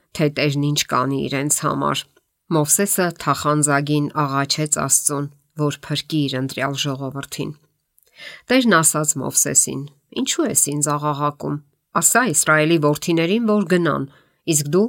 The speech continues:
բարձրացրու գավազանդ, մեկնիր ձեռքդ ծովի վրա, ճեղքիր այն, և Իսրայելի որդիները ծովի միջով գնան ցամաքով»։ Աստված ցանկանում էր Մովսեսին հասկացնել, որ ինքը ջանք չի խնայի իր ժողովրդի համար,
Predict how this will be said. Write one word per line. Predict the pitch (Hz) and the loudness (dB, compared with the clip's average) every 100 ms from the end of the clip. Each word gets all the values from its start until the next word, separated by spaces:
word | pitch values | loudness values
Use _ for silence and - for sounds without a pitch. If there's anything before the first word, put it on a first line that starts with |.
| - | -2
բարձրացրու | 151 143 135 - 147 - 202 | -2 -2 -2 -2 -2 0 0
գավազանդ, | 208 202 202 202 202 196 196 - - - - | 2 4 4 4 4 2 0 -4 -20 -20 0
մեկնիր | 180 220 220 302 247 | 4 4 4 2 2
ձեռքդ | 170 151 - 151 - | 2 2 2 -4 -2
ծովի | 139 143 143 | -2 0 -2
վրա, | 139 143 175 196 _ _ _ | -2 0 0 -2 _ _ _
ճեղքիր | 151 135 - 202 190 | -4 -4 -2 0 2
այն, | 185 185 180 _ _ _ | 2 0 -6 _ _ _
և | 160 143 | 2 4
Իսրայելի | 147 - 147 143 147 | 2 0 0 0 0
որդիները | 135 - - 156 170 156 | -2 -2 -4 -2 -2 -2
ծովի | 139 139 147 | -2 0 0
միջով | 143 135 139 147 - | -2 -4 -6 -6 -4
գնան | 156 139 135 135 135 _ | -2 0 -2 -6 -10 _
ցամաքով»։ | - - 123 131 135 - 147 - _ _ _ _ _ _ - - - | -4 -4 -4 -6 -8 -8 -10 -12 _ _ _ _ _ _ -20 -20 -2
Աստված | 185 - 277 - | -2 4 2 4
ցանկանում | 233 220 208 214 214 | 4 4 6 6 6
էր | 196 | 4
Մովսեսին | 175 160 - 156 - 180 | 2 2 2 2 2 2
հասկացնել, | 175 151 - 156 151 - 135 123 _ _ _ _ | 0 0 2 0 0 0 -2 -4 _ _ _ _
որ | 156 156 | 2 4
ինքը | 160 175 160 | 2 0 2
ջանք | 160 160 - | 4 4 0
չի | - | -2
խնայի | 214 139 127 135 143 - | -2 -2 0 0 0 -2
իր | 151 | -4
ժողովրդի | 143 143 139 135 143 - 147 | -2 -4 -2 -2 -4 -2 0
համար, | 135 135 139 | 2 0 -2